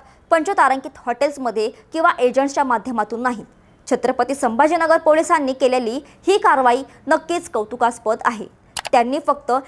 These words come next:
एका महिलेला अटक करून फाईल बंद केली नाही, तर या प्रकरणाचे मूळ शोधण्यासाठी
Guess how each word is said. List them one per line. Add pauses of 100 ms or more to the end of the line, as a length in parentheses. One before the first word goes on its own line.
एका
महिलेला
अटक
करून (280)
फाईल
बंद (100)
केली
नाही, (220)
तर (120)
या
प्रकरणाचे
मूळ (240)
शोधण्यासाठी